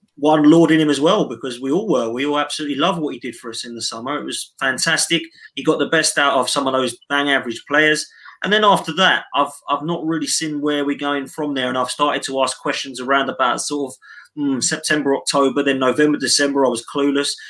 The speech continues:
And then into the new year now, I'm just fed up with it. I'm just, I'm, I'm done with what we're seeing. And, um, that's why I've been a little bit of, you know, I'm fed up with where we're going here, and I, I, I want an experienced manager to take us forward. Um, but I've always kind of wanted that, really.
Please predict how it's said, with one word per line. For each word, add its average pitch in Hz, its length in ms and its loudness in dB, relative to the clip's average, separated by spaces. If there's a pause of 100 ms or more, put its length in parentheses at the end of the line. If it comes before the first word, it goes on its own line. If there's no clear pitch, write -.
(120)
And 143 100 2
then 151 100 4
into 160 220 0
the 135 80 2
new 139 160 4
year 143 240 4
now, 120 260 2
I'm 123 120 -2
just 120 240 -8
fed 123 160 -4
up 165 160 2
with 127 120 -4
it. 117 160 -6
I'm 123 120 -10
just, 131 260 -6
I'm, 131 240 -6
I'm 127 140 -10
done 143 220 0
with 123 120 -4
what 127 180 -4
we're 127 80 -6
seeing. 143 400 4
And, 127 240 0
um, 135 240 4 (320)
that's 175 220 2
why 156 180 6
I've 160 140 2
been 139 160 2
a 127 40 2
little 139 240 0
bit 131 180 -2
of, 131 180 2 (480)
you 127 80 -12
know, 123 260 -2
I'm 127 120 -8
fed 139 180 -2
up 135 100 0
with 131 120 -8
where 131 180 2
we're 120 80 -2
going 143 280 0
here, 117 200 0
and 120 100 -4
I, 127 40 -2
I, 127 160 -4
I 123 220 -6
want 143 360 0
an 131 180 -8
experienced 139 600 0
manager 131 320 0
to - 180 -14
take 120 240 -4
us - 80 -4
forward. 131 400 -2 (380)
Um, 139 360 2
but 185 120 4
I've 185 100 4
always 214 300 4
kind 165 160 4
of 143 80 0
wanted 131 220 0
that, 120 180 -4
really. 113 320 -4